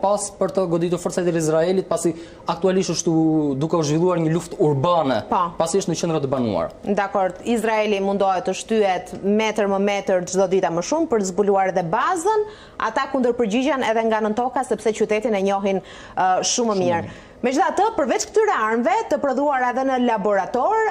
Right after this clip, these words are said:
Speaker 2: ë, ne, ë, kemi folur edhe për armë që vetë ushtria izraelite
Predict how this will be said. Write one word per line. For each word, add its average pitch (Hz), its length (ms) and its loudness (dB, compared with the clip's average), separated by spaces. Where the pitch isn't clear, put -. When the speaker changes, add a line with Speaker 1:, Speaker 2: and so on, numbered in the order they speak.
Speaker 2:
ë, 214 300 0
ne, 349 720 0
ë, 208 240 0
kemi 277 180 -2
folur 302 380 -2
edhe 285 160 -2
për 285 160 -2
armë 214 400 -4
që 247 120 -2
vetë 226 600 -4
ushtria 269 460 -2
izraelite 190 640 0